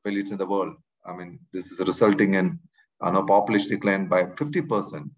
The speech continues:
in some of the states. I mean, this is a statistic that we see from. I mean, you can imagine how people can get after and, uh, kind of react in a situation that one wouldn't even imagine people will be able to take that kind of extreme steps.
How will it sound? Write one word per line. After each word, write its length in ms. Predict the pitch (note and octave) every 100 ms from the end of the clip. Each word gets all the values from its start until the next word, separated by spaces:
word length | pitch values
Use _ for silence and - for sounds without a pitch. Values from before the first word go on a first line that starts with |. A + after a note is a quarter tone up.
| -
in 120 | F2
some 180 | F2+ E2+
of 80 | E2
the 140 | -
states. 340 | - D#2 - -
I 80 | E2
mean, 120 | E2
this 180 | F#2 F#2
is 140 | F2
a 100 | E2+
statistic 480 | E2+ F#2+ G2+ - D#2
that 140 | F2+
we 180 | D#2+ E2
see 220 | - A2
from. 380 | G#2+ A#2+ C#3+ C#3+ - - _
I 80 | F2+
mean, 220 | F#2 F2+ - - -
you 160 | G#2+
can 160 | G#2 F2+
imagine 380 | F#2+ A2 G#2+ G2+
how 220 | G2+ G2+
people 240 | G2+ F#2+
can 340 | - F2+ E2+ - _ _ F#2
get 160 | A2+ G#2+
after 500 | A#2+ - A#2+ A2+ - - _ _ -
and, 360 | F#2 F2+ E2+
uh, 280 | E2+ D#2+ D#2 - _ _ _ _ _ _ _ _ _ _ _ _ _ -
kind 180 | B2+ G#3
of 100 | - -
react 460 | A#2 C#3+ B2+ - - - _ A#2
in 100 | A2
a 60 |
situation 840 | G2+ B2+ C3 C3+ B2+ C3+ A#2+ B2 - - -
that 200 | G#3 G#2 - _
one 340 | - G#2 A#2 B2+
wouldn't 280 | B2+ B2 B2
even 260 | A2+ G#2
imagine 640 | F2 F#2+ A2+ A#2 G#2+ E2+ -
people 200 | G2+ G2
will 160 | F#2 E2
be 100 | F2+
able 160 | E2+
to 80 | F2 -
take 180 | F2+
that 180 | - F2
kind 140 | - E2+
of 80 |
extreme 380 | E2+ E2+ - E2+
steps. 360 | E3 - -